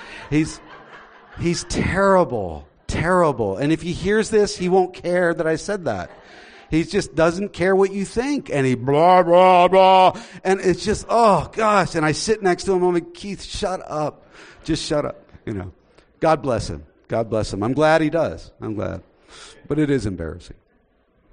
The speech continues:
See, the proud rarely sing in public. They're too busy caring for their image. They're, they're, they're courting the, the, you know, crowd. They,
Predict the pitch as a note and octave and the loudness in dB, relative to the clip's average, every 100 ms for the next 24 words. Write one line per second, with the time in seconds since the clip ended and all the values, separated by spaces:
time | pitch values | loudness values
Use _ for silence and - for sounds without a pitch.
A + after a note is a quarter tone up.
0 | _ _ - A3+ A3+ - G#3+ A#3+ C4 F3+ | _ _ -4 0 0 2 4 6 6 4
1 | F#3 F#3+ F#3 F3 D#3 F#3 F3+ F3+ D#3 D#3+ | 4 4 4 2 0 0 2 2 0 -2
2 | E3+ D3+ D3 F3+ E3+ - B3+ B3+ F3+ A3+ | 0 0 2 -2 0 0 2 2 2 0
3 | F3 F#3 F3+ F3+ G3 G3 F#3 F3 D#3+ D#3+ | 2 0 -2 -2 2 2 0 0 0 0
4 | E3+ G3 C#3+ - - - - C#3+ E3 D#3 | 0 2 0 -4 -10 -20 -12 -2 -2 0
5 | F3 F3 D#3+ E3+ E3+ - B3+ A#3+ G#3+ F#3 | 0 0 0 0 -2 -2 0 2 2 0
6 | D#3 F3+ E3 D#3+ D#3+ E3 D#3 - - - | 0 -4 -4 -2 -2 0 0 -2 -10 -4
7 | F3+ G3 G#3 C#3+ A#2+ C3+ | 0 2 4 2 2 -2